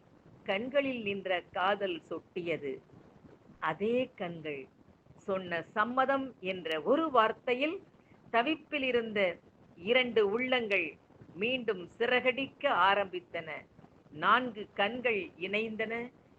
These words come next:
இரண்டு உள்ளங்கள் இணைந்தன, காதல் இணைந்தது. இளையோர் மகிழ்ச்சியில் துள்ளினர்.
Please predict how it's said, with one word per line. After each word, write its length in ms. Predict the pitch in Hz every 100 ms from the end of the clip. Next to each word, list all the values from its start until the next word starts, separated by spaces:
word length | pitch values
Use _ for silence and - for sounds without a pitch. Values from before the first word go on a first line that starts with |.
| -
இரண்டு 600 | 165 262 254 233 208 180
உள்ளங்கள் 720 | 214 254 262 220 196 160 135 -
இணைந்தன, 680 | 196 233 240 220 190 160 147 - - - - -
காதல் 540 | - 208 226 226 196 135 - -
இணைந்தது. 720 | 208 233 240 233 233 254 262 _ - - - -
இளையோர் 560 | 196 247 247 214 180
மகிழ்ச்சியில் 720 | - 220 277 247 247 196 180 170 -
துள்ளினர். 560 | 247 247 240 196 165